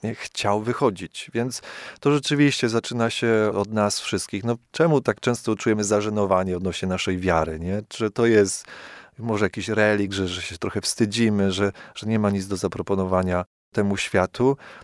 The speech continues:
I myślę, że jesteśmy bardzo w defensywie. Oczywiście ofensywa nie polega na tym, że będziemy teraz podbijać, nie? I robić jakieś nowe krucjaty, trochę tak wyolbrzymiając, ale chodzi o to, że papieże chcą, myślę, pod wpływem Ducha Świętego dać taki impuls, nie?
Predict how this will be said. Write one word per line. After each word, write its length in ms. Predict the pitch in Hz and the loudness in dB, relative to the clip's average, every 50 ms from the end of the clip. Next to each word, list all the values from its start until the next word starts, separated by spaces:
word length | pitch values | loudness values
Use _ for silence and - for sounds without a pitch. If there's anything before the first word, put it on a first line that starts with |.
| _ - | _ -4
I 60 | 120 | -4
myślę, 220 | 123 135 - 135 120 | -4 -2 0 0 0
że 100 | 110 120 | 0 -2
jesteśmy 280 | 113 - 117 - 127 | -4 -6 -6 -4 0
bardzo 280 | 113 113 110 104 107 101 | 4 4 4 4 4 0
w 80 | 95 95 | 2 2
defensywie. 600 | 92 - 95 85 85 85 - - - - - 110 - _ _ _ _ - | 0 2 0 -2 -2 -2 -4 -6 -6 -6 -10 -16 -18 _ _ _ _ -4
Oczywiście 340 | - 131 123 - - 127 | -4 -4 -2 0 0 0
ofensywa 480 | - 113 - 117 113 - - 117 107 113 | 0 2 0 0 -2 0 -2 0 0 2
nie 160 | 120 113 113 | 2 2 -2
polega 360 | - - 113 110 110 101 107 | 0 -2 -2 -2 -2 -2 -4
na 160 | 107 104 101 98 | -4 -4 -4 -4
tym, 360 | - - 104 104 101 98 98 | -4 -6 -6 -6 -6 -6 -6
że 240 | 98 101 101 101 98 | -4 -2 -2 -2 0
będziemy 420 | 104 101 101 104 101 95 101 95 | -2 -4 0 -2 0 0 0 -2
teraz 220 | 87 98 95 - | -2 -2 -4 -4
podbijać, 640 | - - 127 104 107 101 113 107 98 98 - - - - | 0 0 0 0 0 -4 -2 0 0 0 0 -4 -6 -2
nie? 220 | 107 113 110 107 | 0 0 2 2
I 300 | 110 104 101 101 98 98 | 0 -2 0 0 0 2
robić 360 | 104 101 92 101 101 90 95 | 2 2 0 0 -4 -2 -2
jakieś 300 | 101 95 - 110 98 98 | -2 -2 -2 -4 -8 -6
nowe 340 | 107 104 104 92 101 98 92 - - - - - - | -2 -2 0 4 4 2 2 0 -8 -18 -18 -16 -8
krucjaty, 600 | - 127 113 - - 131 107 - - - 104 104 _ - | -6 -6 -4 0 0 -2 -2 -2 -2 -4 -4 -4 _ -4
trochę 300 | - 107 101 - 101 - | -4 -4 -2 -2 -4 -2
tak 340 | - 98 92 - - - 104 98 | -2 -2 -2 -4 -8 -6 -6 -6
wyolbrzymiając, 920 | 95 104 110 104 107 98 98 104 104 104 101 95 92 95 101 110 101 - - - | 0 4 4 4 4 2 -2 -2 -2 0 0 0 2 0 0 -2 -4 -8 -8 -2
ale 220 | 113 104 107 110 | -2 0 0 0
chodzi 380 | - - 113 113 101 - 110 - | -2 -2 -4 -4 -2 -2 -2 -2
o 80 | 104 | -2
to, 240 | - - 104 101 95 | -2 -2 -2 0 0
że 140 | 92 98 95 95 - - | 0 0 -2 -4 -6 -6
papieże 500 | - 101 - - 131 143 143 123 131 127 | -6 -6 -4 0 0 0 0 0 -2 -6
chcą, 540 | - - - - 120 113 113 113 - - - - | -6 -6 0 2 2 2 2 0 -4 -8 -12 -10
myślę, 380 | - 110 107 104 - 107 101 104 - | -8 -8 -6 -2 -4 -4 -4 -4 -6
pod 140 | - 110 101 | -4 -4 -4
wpływem 260 | - - 107 104 101 | -2 0 0 0 2
Ducha 260 | 98 110 - - 98 | 0 0 0 0 -2
Świętego 640 | - - - - 101 98 - - 107 104 104 113 107 | -2 -2 -4 -4 -4 -2 0 -2 -2 0 2 0 0
dać 380 | 101 101 98 123 - - - - | 0 0 0 0 0 0 0 -2
taki 420 | - 104 - - - - - 110 | -4 -4 -4 -4 -8 -6 -2 0
impuls, 420 | 104 101 92 - - 90 85 - - | 0 0 0 -2 -4 -6 -6 -4 -6
nie? 100 | 95 | -6